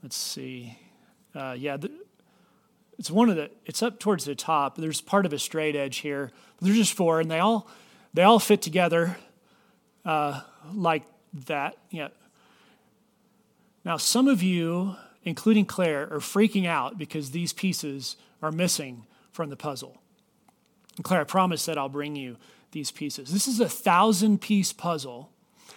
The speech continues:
and this is four pieces that go together. And all of you know that if only one of these pieces was missing, we would chunk that puzzle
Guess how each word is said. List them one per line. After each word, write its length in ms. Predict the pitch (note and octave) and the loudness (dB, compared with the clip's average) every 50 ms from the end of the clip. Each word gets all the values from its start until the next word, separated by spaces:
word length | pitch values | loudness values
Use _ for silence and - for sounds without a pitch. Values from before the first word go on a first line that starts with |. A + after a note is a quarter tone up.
| - - _ - | -20 -20 _ -6
and 120 | E3 E3+ | 0 4
this 160 | F#3 A3 G#3+ B3 | 4 6 6 4
is 140 | A3 - | 2 0
four 440 | - - - - G3+ G3 G3+ A3+ A#3+ | 0 -2 2 6 8 10 10 10 8
pieces 560 | A#3 - - A3+ G3+ - - F3 E3+ E3 C#3+ | 6 6 4 4 4 4 2 -2 -4 -4 -4
that 180 | D3 D#3+ D3 C#3 | -4 -6 -6 -4
go 160 | C#3 D#3 E3+ | -2 -2 0
together. 440 | F3 F3+ D3+ E3 C#3 B2 B2 A#2+ - - _ _ _ _ _ _ _ _ _ _ _ - | 0 0 -2 -4 -4 -4 -6 -12 -16 -20 _ _ _ _ _ _ _ _ _ _ _ -8
And 160 | F#3 E3 - - _ _ _ _ _ _ - | -8 -8 -8 -10 _ _ _ _ _ _ -4
all 340 | D#3 D#3+ F#3+ A3+ C4 C4 | 2 6 6 8 10 10
of 160 | B3+ B3 F3 G3+ | 10 10 10 8
you 180 | A3+ A3+ A3+ | 6 8 8
know 500 | G#3+ G3+ F3 D3+ D3+ E3 F#3 G#3+ A3 - _ _ _ _ - - _ _ | 6 6 4 2 0 0 -2 -2 -4 -8 _ _ _ _ -20 -20 _ _
that 120 | - F3+ F#3 | -2 0 0
if 140 | F#3 - - | 0 2 2
only 240 | A3 A3 A3+ G#3 G3 | 2 4 6 6 4
one 320 | E3+ F3 F#3 G#3 A#3+ B3 | 4 2 2 4 6 6
of 100 | B3 G3+ | 4 6
these 220 | F#3+ A#3+ A#3 G3+ | 6 4 4 4
pieces 480 | - - - A#3+ A3+ - - G3 E3 D3 | 2 2 4 4 6 4 4 0 -2 -2
was 200 | E3 E3+ D3 D#3 | -4 -4 -2 2
missing, 560 | F#3 G3 G3 F#3+ - D#3 C#3+ C3 C3+ C3 B2+ - _ _ _ _ _ _ _ _ _ _ _ _ _ | 2 4 4 2 0 -4 -6 -8 -10 -14 -16 -20 _ _ _ _ _ _ _ _ _ _ _ _ _
we 140 | - F#3 G3 | 4 4 6
would 140 | F#3+ E3+ - | 6 4 2
chunk 320 | - - G3 F#3+ F#3 - | 2 2 4 4 4 2
that 200 | - F3 D#3+ - | 2 0 0 0
puzzle 460 | - D#3 D#3+ D3+ C#3 C3+ A2 - - | -2 -4 -4 -4 -4 -8 -12 -16 -20